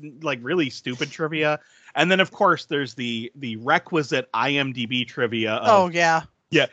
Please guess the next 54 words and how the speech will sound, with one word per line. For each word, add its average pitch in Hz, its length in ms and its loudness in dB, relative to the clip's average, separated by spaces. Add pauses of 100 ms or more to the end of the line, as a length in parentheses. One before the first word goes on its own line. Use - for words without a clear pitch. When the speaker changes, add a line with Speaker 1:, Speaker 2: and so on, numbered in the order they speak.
(180)
Speaker 1:
this 226 180 6
one 233 160 4
said 175 240 2
Val 156 240 4
Kilmer 160 520 -4
turned 165 260 -6
down 156 160 -2
the 156 100 -6
role 151 240 0
of 139 80 -6
Nelson 147 360 -4
Wright 143 340 -2 (260)
and 143 180 2
Speaker 2:
That 320 200 10
Speaker 1:
Nicole 392 80 6
Speaker 2:
one 359 100 6
I, 311 100 4
Speaker 1:
Kidman. 156 500 -2 (260)
Speaker 2:
I, 262 60 -2
I 269 40 -6
could 277 240 -14
maybe, 254 640 -6
I 240 140 0
could 294 160 -10
maybe 277 260 -4
understand 208 680 -4
Val 180 220 -4
Kilmer, 147 460 -14
but 160 120 -10 (120)
I 220 100 4
don't 214 120 0
think 214 120 2
Speaker 1:
Yeah. - 80 2
Speaker 2:
Nicole 165 300 -10
Kidman. 139 320 -10 (400)
Speaker 1:
<laughs> 185 100 -6
Yeah, 147 180 4
Nicole 165 400 2
Kidman 151 340 -4
was 131 140 -10
considered 127 400 -8
for 127 100 -12
the 120 100 -8
role 117 200 -2
of 110 80 -10
Rachel 110 280 -8
Manis. 87 360 -12 (480)
Like, 254 140 -10
eh, 381 460 0
I 311 40 8
don't 233 100 0
know. 151 100 -8 (240)
But 247 140 -2
this, 349 240 6